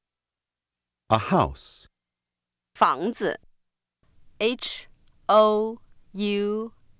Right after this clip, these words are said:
Speaker 2: S E。
Speaker 1: The White House.
Speaker 2: 白宫。原意是白色的房子。白宫是美国总统的官邸。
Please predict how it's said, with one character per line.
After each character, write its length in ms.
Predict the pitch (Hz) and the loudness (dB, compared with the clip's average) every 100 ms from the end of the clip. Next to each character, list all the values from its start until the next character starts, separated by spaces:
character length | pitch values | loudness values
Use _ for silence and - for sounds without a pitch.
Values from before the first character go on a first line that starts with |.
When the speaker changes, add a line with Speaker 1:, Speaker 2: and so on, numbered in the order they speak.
| - _ | -20 _
Speaker 2:
S 500 | 175 185 202 - - _ _ - | -2 -2 -4 -14 -18 _ _ -12
E。 500 | 202 190 151 - - _ _ _ - _ _ _ _ _ _ _ _ _ _ _ _ | -10 -8 -10 -14 -20 _ _ _ -20 _ _ _ _ _ _ _ _ _ _ _ _
Speaker 1:
The 160 | 90 92 | 0 4
White 320 | 107 160 - | 2 2 -2
House. 540 | 87 69 - - - _ _ _ _ _ _ _ _ _ | -2 -2 -10 -20 -20 _ _ _ _ _ _ _ _ _
Speaker 2:
白 260 | - 160 190 | 0 2 0
宫。 380 | 214 262 269 277 _ _ _ _ _ _ _ _ _ _ _ | -2 0 0 -6 _ _ _ _ _ _ _ _ _ _ _
原 220 | 196 185 247 | 0 0 2
意 140 | 226 | -2
是 320 | 208 180 139 _ - | -2 -4 -6 _ -2
白 180 | - | -2
色 180 | 214 320 | 0 -2
的 120 | 202 | -2
房 280 | - - - | -4 -8 -6
子。 260 | 190 - - _ _ _ _ _ _ _ _ | -8 -8 -10 _ _ _ _ _ _ _ _
白 180 | 202 220 | 2 2
宫 180 | 269 269 | -2 -2
是 220 | 233 196 | -2 -2
美 140 | 170 | -2
国 180 | 156 160 | 0 -2
总 240 | 165 165 269 | 0 -2 -2
统 140 | - | -6
的 100 | - | -2
官 240 | 208 226 | 0 0
邸。 280 | 233 - - | -2 -12 -16